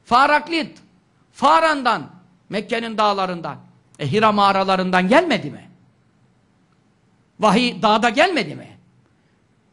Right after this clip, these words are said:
Faran dağından, Mekke'nin dağından, yani Hira'dan.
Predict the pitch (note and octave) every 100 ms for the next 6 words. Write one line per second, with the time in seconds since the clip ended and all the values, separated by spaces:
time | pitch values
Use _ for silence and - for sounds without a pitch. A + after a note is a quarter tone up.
0 | _ _ G#3 A#3+ D#4+ F4+ D#4+ C#4 B3 A3
1 | B3 - _ _ - C4+ C4+ C4 C4 A#3+
2 | A#3+ A3+ F#3+ G#3 A3 A#3+ C4 F#4 F#4 B3
3 | A3 C#4+